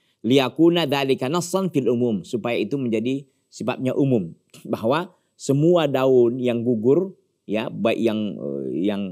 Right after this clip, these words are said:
sudah kuning ataupun yang masih hijau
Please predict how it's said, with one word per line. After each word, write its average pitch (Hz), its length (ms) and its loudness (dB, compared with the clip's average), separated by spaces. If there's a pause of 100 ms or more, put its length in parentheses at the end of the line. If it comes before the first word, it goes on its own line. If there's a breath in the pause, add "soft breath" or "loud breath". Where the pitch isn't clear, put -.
(460)
sudah 113 260 -2
kuning 127 540 0
ataupun 107 420 -4
yang 101 220 -4 (400)
masih 107 320 0
hijau 131 480 4